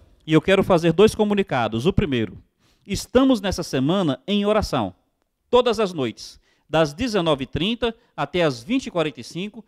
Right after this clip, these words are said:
estamos reunidos aqui no templo para orar. Hoje à noite, terça-feira, será assim.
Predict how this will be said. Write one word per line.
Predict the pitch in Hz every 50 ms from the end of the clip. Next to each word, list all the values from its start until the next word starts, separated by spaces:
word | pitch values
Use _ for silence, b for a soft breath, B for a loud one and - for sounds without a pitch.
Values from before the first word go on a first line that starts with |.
| _ _ _
estamos | 170 151 - 185 175 170 147 135
reunidos | 139 190 247 254 190 156 156 170 165 147 147
aqui | 139 - - -
no | 175 139 -
templo | _ - 139 156 156 - 165 165 - _ _
para | - 147 151 143
orar. | 127 104 95 95 - _ _ _ _ _ _ _ _ _ _ _ -
Hoje | 180 196 208 190 202
à | 180 165
noite, | 160 160 147 - -
terça-feira, | - - 226 220 - 170 139 - - 147 156 160 170
será | 165 - 165 156 156 156
assim. | 147 - 110 92